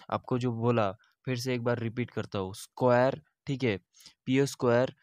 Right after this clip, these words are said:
जो, अ, जी, जो भी आए, ठीक है, उसके बाद आपको कलर से लेके हाई कट तक आपको बुक करना है, तीनों पे तीनों, ठीक है? तो आप जीत जाओगे भाई, कोई दिक्कत नहीं है भाई।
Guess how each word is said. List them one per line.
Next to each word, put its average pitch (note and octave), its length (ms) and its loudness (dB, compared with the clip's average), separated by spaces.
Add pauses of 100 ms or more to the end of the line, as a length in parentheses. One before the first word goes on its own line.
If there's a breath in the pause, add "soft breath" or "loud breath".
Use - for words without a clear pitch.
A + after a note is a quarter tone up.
(400 soft breath)
जो, B2+ 340 0
अ, C3+ 220 -2
जी, B2 300 -4
जो B2+ 260 0
भी C#3 180 0
आए, G#2 220 0
ठीक C3 280 -8
है, A#2 60 -4
उसके A#2+ 380 -4
बाद B2 400 2
आपको B2 340 -4
कलर A#2 400 -2
से B2 320 -4
लेके A#2 340 -4
हाई A2 200 -2
कट A2 240 -4
तक G2 300 -6 (400 soft breath)
आपको A2+ 240 -4
बुक A2+ 300 -4
करना G2 280 -4
है, F#2 140 -6
तीनों A2 360 -6
पे A2 140 -4
तीनों, G2 320 -10
ठीक B2 260 -6
है? G2 140 -4 (440 loud breath)
तो C3 160 2
आप A2+ 200 4
जीत A#2+ 220 -2
जाओगे G2+ 380 -4
भाई, A2 180 -4
कोई B2+ 300 -2
दिक्कत A#2 320 -6
नहीं G2+ 160 -6
है G2 60 -6
भाई। G#2 300 -4